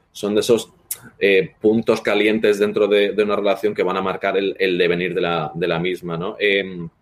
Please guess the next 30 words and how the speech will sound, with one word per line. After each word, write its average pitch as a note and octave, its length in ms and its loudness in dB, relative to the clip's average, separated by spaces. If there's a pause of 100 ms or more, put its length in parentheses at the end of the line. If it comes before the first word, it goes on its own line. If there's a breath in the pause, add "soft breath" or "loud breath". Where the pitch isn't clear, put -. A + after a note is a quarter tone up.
(480)
y F#2 140 -6
es G#2+ 140 -2
cierto A2+ 340 2
que, F2 240 0
no E2 420 -12
sé - 140 -14
si A2 60 -14
recuerdo G2 400 0
que G2 80 -2
es F#2 120 -6
en G2+ 60 -2
el F#2 80 -8
primer F#2 240 -4
episodio F2+ 380 0
cuando F2 340 -4 (420 soft breath)
Alicia G2 480 0
le F#2 120 2
saca F#2+ 220 -2
el F2 120 0
tema F#2 400 -2
a, F#2 380 -4
a G2+ 40 -4
Denise A2+ 460 0
y G#2+ 60 4
ella G#2+ 180 4
con F#2+ 180 -2
todo G#2 140 2
su A#2 140 -2
colocón, G2 440 2
porque A2 360 -2